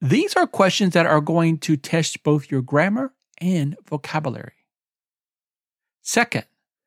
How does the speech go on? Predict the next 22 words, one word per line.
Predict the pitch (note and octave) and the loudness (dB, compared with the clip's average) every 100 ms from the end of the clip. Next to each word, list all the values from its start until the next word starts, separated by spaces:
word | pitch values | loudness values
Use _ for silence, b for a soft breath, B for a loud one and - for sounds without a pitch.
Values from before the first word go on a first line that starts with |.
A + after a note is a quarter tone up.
| _ _ _ | _ _ _
for | - A#3 | 2 4
the | G#3 F#3+ - - | 4 2 -6 -2
text | C4 - - - - _ | -2 -2 -8 -10 -18 _
completion | F#3 F3+ A#3 D4+ A3 E3 | -4 -2 0 0 0 -2
questions, | - G#2 - - G#2 - _ _ _ _ - | 0 0 -4 -10 -14 -18 _ _ _ _ 0
again, | D3 D#3+ G#3 C#3+ A2+ - _ | 2 4 4 2 -2 -10 _
you | D#3 C#3+ | 2 4
have | D#3 - | 2 0
to | G#3 | -2
choose | - F3 F3 | 0 2 2
among | A#3 C#3+ A2+ F3 G#3 _ | 2 2 0 -4 -8 _
four | _ C3 F3 A3 | _ 2 4 4
answers, | A2+ - A#2 E3 - _ _ _ _ _ _ _ | 0 -4 -14 -14 -20 _ _ _ _ _ _ _
and | D#3 D#3+ E3+ E3+ D#3+ _ _ _ _ - | 2 4 2 0 -4 _ _ _ _ -2
you | F3+ | 0
could | - C#4+ - | 2 0 0
see, | D4 C#4 A3 | 2 4 2
for | - E3+ | 4 2
example, | D3+ D#3+ D#3+ D#3 D3 - _ - | 4 2 2 0 -2 -6 _ -2
emails, | A3 G3 A2+ - - - - _ _ _ _ _ | 2 4 2 -2 -10 -20 -20 _ _ _ _ _
shipping | - C#4 C4+ D#3+ A#2+ | -2 -2 2 2 4
bills, | A#2 G#2+ G#2 - - | 2 0 -2 -8 -16